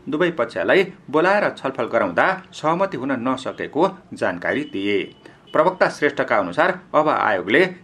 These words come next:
इजलास गठन गरी सुनवाई अगाडि बढाउनेछ।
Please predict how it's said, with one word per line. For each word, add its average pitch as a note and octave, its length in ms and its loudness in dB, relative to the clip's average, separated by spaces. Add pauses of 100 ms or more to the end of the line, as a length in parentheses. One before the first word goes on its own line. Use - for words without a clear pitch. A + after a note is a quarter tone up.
इजलास F3 440 2
गठन B2+ 240 -4
गरी D3+ 420 0
सुनवाई E3+ 360 2
अगाडि A#2 600 2
बढाउनेछ। G2 500 0